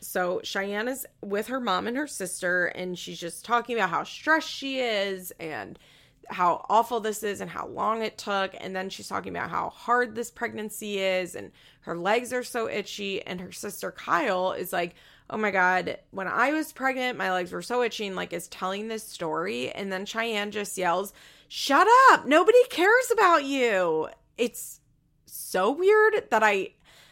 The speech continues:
I real-, I even watched this twice to really see if I could tell if it was edited, and it is a choppy scene, and it's just such a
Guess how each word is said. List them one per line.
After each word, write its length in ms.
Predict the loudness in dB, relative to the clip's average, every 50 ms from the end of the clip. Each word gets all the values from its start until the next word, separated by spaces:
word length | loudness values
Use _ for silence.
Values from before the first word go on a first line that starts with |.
| -20 -2 _ 6
I 220 | 6 6 6 2
real-, 220 | 0 -2 -2 2 6 6
I 260 | 8 8 8 6 4 4
even 240 | 0 0 0 2
watched 240 | 2 2 2 2 -2
this 240 | -6 -8 -8 -10 -12
twice 460 | -6 -2 -2 0 0 0 -4 -6 -8
to 140 | -8 -8 -8
really 440 | -8 -4 0 2 2 4 2 2 -2
see 320 | -4 -10 -8 -6 -4 -4
if 100 | -4 -4
I 80 | -4 -6
could 180 | -4 -6 -10
tell 200 | -8 -6 -6 -6
if 80 | -4 -4
it 80 | -4 -6
was 160 | -6 -6 -8 -6
edited, 520 | -4 -4 -2 -2 -2 -2 -2 -2 -2 -4 -6 -6
and 140 | -4 -2 -2
it 160 | -2 -2 -2
is 260 | 0 0 0 0 0
a 80 | -2 -6
choppy 540 | -6 -6 -2 -2 -2 -2 -2 -4 -10 -12 -12
scene, 640 | -12 -12 -12 -10 -10 -10 -8 -8 -8 -8 -8 -10 -12 -18 -20 -20 _ _ _ -4
and 140 | -2 0
it's 180 | -2 -2 -4 -4
just 400 | -4 -4 -4 -4 -8 -8 -6 -2
such 300 | 2 2 2 2 2 0
a 80 | -2